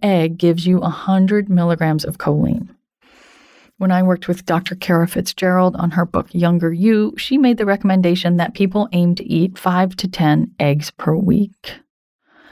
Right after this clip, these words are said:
Eggs are also high sources of antioxidants lutein and zeaxanthin that are really important for eye health.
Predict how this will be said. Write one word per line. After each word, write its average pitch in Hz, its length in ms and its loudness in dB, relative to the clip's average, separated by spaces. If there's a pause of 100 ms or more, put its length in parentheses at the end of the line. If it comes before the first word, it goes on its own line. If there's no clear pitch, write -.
(320)
Eggs 220 280 -2
are 247 180 0
also 214 320 2
high 208 300 0
sources 190 640 0
of 175 220 2
antioxidants 180 920 0
lutein 240 840 0
and 190 160 2
zeaxanthin 180 960 0 (200)
that 185 120 2
are 160 120 2
really 190 320 0
important 196 420 0
for 185 220 0
eye 151 140 2
health. 160 520 -2